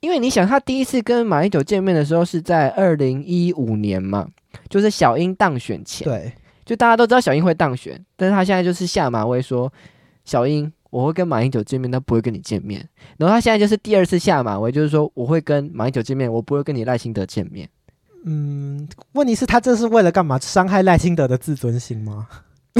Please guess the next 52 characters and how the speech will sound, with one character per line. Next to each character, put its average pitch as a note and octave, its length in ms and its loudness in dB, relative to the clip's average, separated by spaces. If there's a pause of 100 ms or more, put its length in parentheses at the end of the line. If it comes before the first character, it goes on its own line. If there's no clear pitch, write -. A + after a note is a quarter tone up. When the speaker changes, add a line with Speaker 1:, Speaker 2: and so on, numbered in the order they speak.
(120)
Speaker 1:
<laughs> A4 760 4
对， C#4 240 8
因 D#4 40 2
为 F4+ 80 4
这 F#4 100 4
个 D#4+ 60 6
下 F4 160 6
马 A3+ 120 6
威 B3+ 120 8
好 A3+ 80 8
像 C4 160 4
没 A#3+ 120 4
有 G3+ 60 8
任 A3 120 6
何 F#3+ 100 6
的 E3 140 6
作 F3+ 240 4
用， F#3 220 6
就 B3 120 4
民 G3+ 140 2
进 A#3+ 100 0
党 G3+ 120 4
还 D3+ 100 6
是 G#3 100 2
赢 E3 140 2
了 D#3 100 4
三 E3+ 200 2
次 F3 120 0
总 C#3+ 160 2
统 C#3 160 2
选 B2 240 -2
举。 C#3+ 160 -2 (760)
<laughs> - 680 -2
Speaker 2:
对 F4 260 4
啊， E4 120 8
而 D#4+ 120 8
且， D#4+ 320 6 (680)
而 C4 80 0
且 E4+ 100 4
你 C#4 280 0
又 C#4+ 80 8
让 D#4+ 140 8
民 B3 120 4
进 D4 80 2
党 C4 100 6
有 G3 60 6
很 F3+ 100 6
多 F3 140 8
话 G3+ 240 6
子 D#3+ 120 -4
可 E3+ 140 2
以， E3 100 2